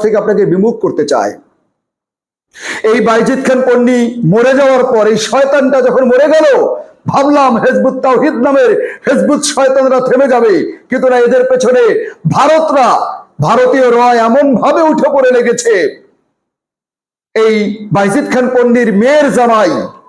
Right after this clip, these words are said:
সম্ভবত হুসাইন মোহাম্মদ সেলিম, সে সারা বাংলাদেশে এখন হেজবুত তাওহিদের পক্ষে প্রোগ্রাম শুরু করছে।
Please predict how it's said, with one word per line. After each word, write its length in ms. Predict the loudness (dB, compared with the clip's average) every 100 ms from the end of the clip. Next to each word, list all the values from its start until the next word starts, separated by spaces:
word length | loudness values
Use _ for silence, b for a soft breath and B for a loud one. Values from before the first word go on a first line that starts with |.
| _ -10
সম্ভবত 920 | -4 -2 0 0 0 0 -2 -2 -8 -18 _ _ _ _ _ _ _ _ _ _ _ _ _ _ _ -6
হুসাইন 400 | -2 0 2 2
মোহাম্মদ 320 | 0 0 -2
সেলিম, 760 | -2 0 0 0 -2 -4 -8 -16 _ _ _ _ -6
সে 140 | -4
সারা 340 | -2 -2 0 0
বাংলাদেশে 760 | -2 -2 0 2 2 0 -2
এখন 180 | -2 0
হেজবুত 360 | 0 0 0 -2
তাওহিদের 380 | 0 0 0 0
পক্ষে 260 | -2 -4 -4
প্রোগ্রাম 400 | -2 -2 -2 -2
শুরু 260 | -4 -4
করছে। 400 | -2 -4 -4 -4